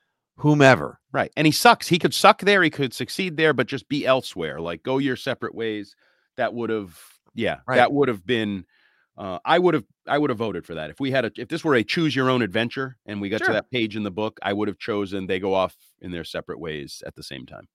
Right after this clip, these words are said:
Speaker 1: So would I, but we were stuck with Bill in the divorce for a while, and we had to
Speaker 2: Whoa,
Speaker 1: live at home
Speaker 2: whoa,
Speaker 1: with Mom.
Speaker 2: stuck with Bill.
Speaker 1: Yep.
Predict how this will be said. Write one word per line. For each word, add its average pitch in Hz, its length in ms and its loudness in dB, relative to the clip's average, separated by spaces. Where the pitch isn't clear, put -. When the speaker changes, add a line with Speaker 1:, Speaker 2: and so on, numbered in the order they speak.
Speaker 1:
So 117 400 4
would 101 240 4
I, 78 220 0
but 76 120 -6
we 90 120 -2
were 82 100 -4
stuck - 280 0
with 127 160 0
Bill 117 300 4
in 107 80 -2
the 110 100 -2
divorce 92 400 -2
for 95 140 -2
a 87 60 0
while, 85 260 2
and 85 80 -2
we 82 80 -6
had 87 100 -4
to - 60 0
Speaker 2:
Whoa, 220 80 4
Speaker 1:
live 131 140 4
at 127 60 4
home 202 180 8
Speaker 2:
whoa, 131 80 6
Speaker 1:
with 98 100 -4
Mom. 92 240 4
Speaker 2:
stuck 196 260 6
with 113 280 2
Bill. 156 480 2
Speaker 1:
Yep. 113 240 -2